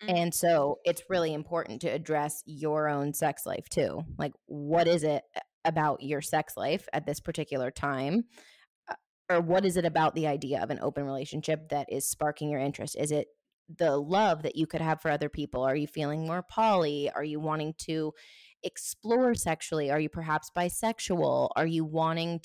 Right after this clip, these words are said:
Speaker 2: to – there's so many different things. So many different
Speaker 1: Yeah.
Speaker 2: things. So like you said, Cami, ultimately know your why. And
Speaker 1: Yeah.
Speaker 2: the second thing that I wanted to say is,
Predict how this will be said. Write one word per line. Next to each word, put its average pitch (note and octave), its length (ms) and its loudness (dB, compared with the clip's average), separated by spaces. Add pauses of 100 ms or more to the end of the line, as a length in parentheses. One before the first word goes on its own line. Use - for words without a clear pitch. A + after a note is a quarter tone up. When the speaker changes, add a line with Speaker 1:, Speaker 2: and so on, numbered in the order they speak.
Speaker 2:
to – D#3 480 0 (500)
there's F#3+ 200 0
so A#3 100 2
many G3+ 140 4
different E3+ 300 -2
things. - 380 -6 (380)
So F#3 160 2
many D#3+ 140 4
different F3 220 4
Speaker 1:
Yeah. - 20 0
Speaker 2:
things. - 280 -4 (160)
So E3+ 160 0
like D#3+ 180 2
you D#3 60 0
said, C#3+ 200 -2
Cami, D3+ 380 0 (440)
ultimately D3+ 440 2
know C#3 180 4
your C2 160 2
why. A#1 260 0 (880)
And E3+ 140 6
Speaker 1:
Yeah. - 20 6
Speaker 2:
the D#3 40 2
second A#3 420 0
thing F3 160 0
that E3 100 -2
I D#3+ 60 -2
wanted D#3+ 260 -2
to D#3 80 -10
say D3+ 460 -2 (760)
is, F3 640 4